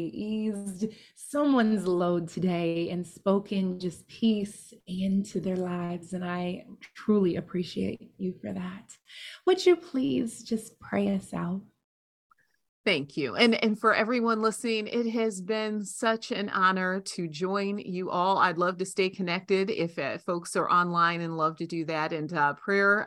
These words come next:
Speaker 2: that is something I am honored to do. And so, God, uh, we stand together as your daughters,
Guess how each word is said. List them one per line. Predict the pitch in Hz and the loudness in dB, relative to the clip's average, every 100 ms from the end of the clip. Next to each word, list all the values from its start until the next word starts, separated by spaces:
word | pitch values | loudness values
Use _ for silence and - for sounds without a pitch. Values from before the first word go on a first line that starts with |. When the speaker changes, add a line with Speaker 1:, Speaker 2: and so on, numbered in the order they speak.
| 165 | -4
Speaker 2:
that | 165 170 | -2 -2
is | 175 - | -4 -4
something | 170 170 175 | -4 -4 -6
I | 160 165 160 | -2 -2 -2
am | 151 | -4
honored | 147 160 160 165 | -4 -4 -6 -8
to | |
do. | 147 147 143 | -6 -6 -6
And | 160 | -6
so, | - | -6
God, | 160 185 185 190 _ _ _ _ _ _ _ - | 2 6 6 4 _ _ _ _ _ _ _ 2
uh, | 165 | 4
we | 185 233 277 | 6 4 4
stand | 262 - - 220 226 226 226 | 2 -2 2 6 6 6 4
together | 220 185 165 160 151 165 - _ - | -2 0 0 0 0 -2 -10 _ -4
as | 185 180 180 175 | 0 0 0 -4
your | 190 175 | -4 -2
daughters, | 170 143 156 180 180 - | 2 2 2 -6 -10 -12